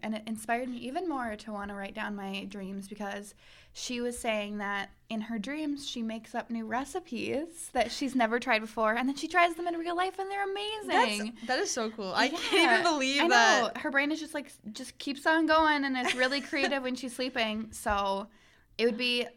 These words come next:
Speaker 1: kind of a waste if you had these amazing dreams with these cool
Speaker 2: Right.
Speaker 1: stories,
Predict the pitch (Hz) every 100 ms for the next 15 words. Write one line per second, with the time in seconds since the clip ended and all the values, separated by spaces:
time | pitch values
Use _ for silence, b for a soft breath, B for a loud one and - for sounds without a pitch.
0 | _ - - 233 247 254 220 202 214 226
1 | 233 214 208 214 214 208 196 208 214 208
2 | 208 196 196 220 220 220 214 - 220 214
3 | 202 220 233 214 220 208 202 220 240